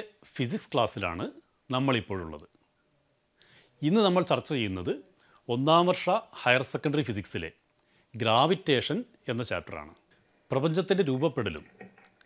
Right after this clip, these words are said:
അതിൻ്റെ ഘടനയും നിലനിൽപ്പും പരിണാമവും എല്ലാം നിർണ്ണയിച്ചുകൊണ്ടിരിക്കുന്ന ഒരു സുപ്രധാന ഘടകമാണ് ഗുരുത്വബലം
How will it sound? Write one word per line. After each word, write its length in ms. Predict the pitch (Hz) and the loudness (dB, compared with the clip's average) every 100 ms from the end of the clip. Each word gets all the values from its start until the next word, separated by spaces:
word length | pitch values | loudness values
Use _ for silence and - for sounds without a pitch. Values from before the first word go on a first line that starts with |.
| _ | _
അതിൻ്റെ 320 | 107 123 151 170 - | -4 -2 0 -2 -2
ഘടനയും 460 | 120 127 147 165 214 _ _ _ 127 | -2 0 0 -2 -4 _ _ _ -6
നിലനിൽപ്പും 560 | 117 139 156 151 - 170 214 _ - | -2 2 0 -2 -4 -6 -8 _ 0
പരിണാമവും 580 | 120 156 170 135 78 - _ _ _ _ _ _ | 2 4 4 4 -2 -10 _ _ _ _ _ _
എല്ലാം 420 | 117 127 156 185 196 | -2 0 4 6 6
നിർണ്ണയിച്ചുകൊണ്ടിരിക്കുന്ന 840 | 143 127 139 135 117 98 90 92 120 - _ _ _ | 2 2 0 -2 -4 -4 -6 -6 -8 -10 _ _ _
ഒരു 100 | 123 | -6
സുപ്രധാന 540 | - - 156 - 160 175 165 | -4 -2 -4 2 2 2 0
ഘടകമാണ് 500 | 107 113 101 87 151 - - 113 | 0 0 -2 -4 -6 -10 -8 -4
ഗുരുത്വബലം 580 | 127 131 190 139 120 | -2 0 0 0 -2